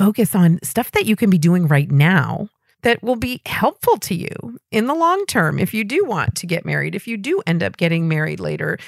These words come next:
Maybe you're seriously dating someone right now and it's a very concrete kind of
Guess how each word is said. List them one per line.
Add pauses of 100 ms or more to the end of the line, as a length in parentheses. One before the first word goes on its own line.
(140)
Maybe
you're
seriously
dating
someone
right
now
and
it's
a
very
concrete
kind
of